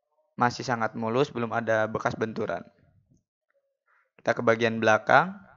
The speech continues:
Ini untuk lampunya. Lampu mundur, lampu sen masih menggunakan halogen.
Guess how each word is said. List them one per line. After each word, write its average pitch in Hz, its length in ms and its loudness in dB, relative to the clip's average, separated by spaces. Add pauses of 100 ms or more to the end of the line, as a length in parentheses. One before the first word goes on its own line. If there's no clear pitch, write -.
(800)
Ini 170 480 -6
untuk 135 640 -4 (320)
lampunya. 131 720 0 (1120)
Lampu 117 400 -4
mundur, 127 480 2
lampu 120 320 -2
sen 143 320 -4
masih 113 320 -6
menggunakan 113 480 -4
halogen. 113 560 -4